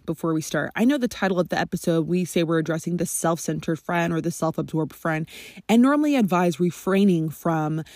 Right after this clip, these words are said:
labeling our friends because it's so much more complicated than that, right? And I don't wanna be reductive. So I know we'll often say, "Oh, you know, how do I deal with a, a friend who's the jealous friend or the self-centered friend?" But perhaps we all go through a season of being jealous, or we have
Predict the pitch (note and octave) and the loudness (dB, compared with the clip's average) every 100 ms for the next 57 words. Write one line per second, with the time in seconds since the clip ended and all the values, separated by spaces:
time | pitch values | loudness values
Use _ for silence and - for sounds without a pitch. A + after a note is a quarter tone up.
0 | - - F3 F3+ E3+ F3 F3 F3 - F3 | -6 0 4 6 6 4 2 2 0 -2
1 | F3+ F#3 F3+ F#3 A3+ C#4 D4+ - E4 D4 | 0 0 0 0 -2 0 0 0 2 2
2 | - E3 - D3+ D3 - D#3 D3+ D3 D3 | 0 -2 -4 -8 -6 -4 -4 -2 -4 -4
3 | B2 - D3+ E3 - E3+ F3+ D3 F3 D#3+ | -6 -4 -2 -2 0 0 2 2 2 2
4 | D#3+ D3+ D#3 D3+ - C#3 D3 - C#3+ C#3 | 0 0 -2 -4 -6 -8 -6 -4 -4 -4
5 | - - F#3 G#3 G3+ F#3+ - F3+ F#3 F#3+ | -12 -4 4 6 6 6 4 0 0 0
6 | F#3 - A#3+ B3+ A#3 A3 G3 F3 A#3 C4 | 0 0 2 4 6 6 4 2 2 2
7 | G#3+ G3 F3+ D3 - - - F3 - F3 | 4 2 2 -2 -4 -10 -8 -6 0 2
8 | F#3 F3 - E3+ C3+ F#3+ F3 E3+ - - | 4 2 2 -2 2 2 4 2 -2 -6
9 | - C#3+ - E3 E3+ - - D#3 - D#3+ | -8 -6 -4 -4 -4 -2 -2 -2 -2 -4
10 | - D#3+ - D#3 D#3+ - - B3+ C4 B3+ | -2 -4 -2 -4 -4 -8 -2 0 2 0
11 | C#4+ - B3+ A3+ F#3 F3+ F#3 E3 - F3 | 0 2 4 4 4 2 2 0 0 -2
12 | E3 D3+ E3 G#3+ F4 - D4+ D#3+ D#3 D#3 | -2 -2 -2 -2 -2 -4 -2 0 0 -2
13 | C#3+ A3+ C4+ - E3+ E3 E3 D#3 | 0 0 -2 -4 0 0 0 -2